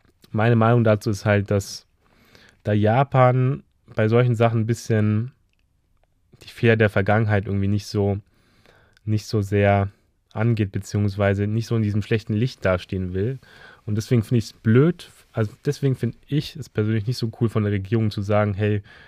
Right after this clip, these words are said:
macht das, reißt es ab, selbst wenn es Korea sozusagen, äh, oder selbst wenn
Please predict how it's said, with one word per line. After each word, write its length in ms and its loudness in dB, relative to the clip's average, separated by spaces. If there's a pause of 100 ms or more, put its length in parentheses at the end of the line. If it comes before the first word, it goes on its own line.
(160)
macht 260 -6
das, 260 -8
reißt 160 -2
es 140 -20
ab, 260 -2
selbst 440 -6
wenn 260 0
es 320 -8
Korea 760 0
sozusagen, 840 -2
äh, 140 -6
oder 220 -2
selbst 340 -4
wenn 280 0